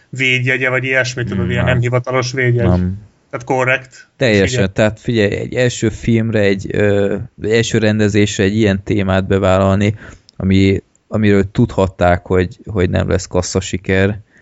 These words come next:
Speaker 2: Tehát azért ez, ez, ez nem egy túl nézőcsalogató projekt,
Speaker 1: Nem.
Speaker 2: tegyük hozzá. Ahhoz képest szerintem ez egy, ö, elég bátor húzás volt részéről,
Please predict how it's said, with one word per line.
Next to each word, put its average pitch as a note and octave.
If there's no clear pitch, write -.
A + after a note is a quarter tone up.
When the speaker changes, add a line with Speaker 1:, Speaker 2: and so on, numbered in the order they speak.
Speaker 2:
Tehát -
azért G2
ez, F#2+
ez, G2
ez G2+
nem G2+
egy F2+
túl F#2+
nézőcsalogató F#2
projekt, F#2+
Speaker 1:
Nem. C3
Speaker 2:
tegyük G2
hozzá. G2+
Ahhoz A2+
képest A2
szerintem G2+
ez F#2+
egy, F#2
ö, F2+
elég F#2
bátor F2+
húzás G2
volt G2
részéről, G2+